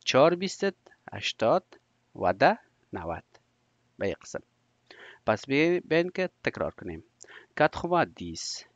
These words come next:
کتخوا دیس، کتخوا دیس، کتخوا دیس. پس از او به بعد نود و یک است. کتخوا اونز،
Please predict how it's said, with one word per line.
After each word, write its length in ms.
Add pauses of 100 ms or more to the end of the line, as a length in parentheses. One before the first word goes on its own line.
(400)
کتخوا 520 (140)
دیس، 540 (600)
کتخوا 520 (180)
دیس، 480 (600)
کتخوا 540 (200)
دیس. 580 (680)
پس 240
از 160
او 60
به 100
بعد 260
نود 300
و 20
یک 240
است. 300 (380)
کتخوا 500 (100)
اونز، 440